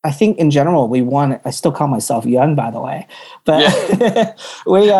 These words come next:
Speaker 2: I'm with you. I think we're about the same age, Alex. I'm with you, man. Still hanging on. Yeah.
Speaker 1: You wanna tie into some sort of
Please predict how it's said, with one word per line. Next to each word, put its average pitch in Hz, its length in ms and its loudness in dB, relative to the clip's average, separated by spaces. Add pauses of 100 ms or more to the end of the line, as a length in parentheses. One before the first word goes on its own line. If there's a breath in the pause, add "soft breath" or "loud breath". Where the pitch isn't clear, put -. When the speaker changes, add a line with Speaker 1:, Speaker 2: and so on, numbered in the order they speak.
Speaker 2:
I'm 208 80 0
with 180 240 0
you. 170 140 2
I 190 40 2
think 196 220 0
we're 196 100 6
about 160 220 0
the 143 120 -8
same 131 320 -2
age, 110 220 -6
Alex. 104 380 -6
I'm 117 220 -2
with 113 200 -2
you, 113 100 -8
man. 110 200 -4 (360 loud breath)
Still 156 260 0
hanging 135 320 0
on. 120 340 -2 (160)
Yeah. 131 140 2
Speaker 1:
You 220 60 4
wanna 254 180 4
tie 196 320 0
into 240 260 0
some 170 180 -4
sort 180 320 -2
of 135 160 -2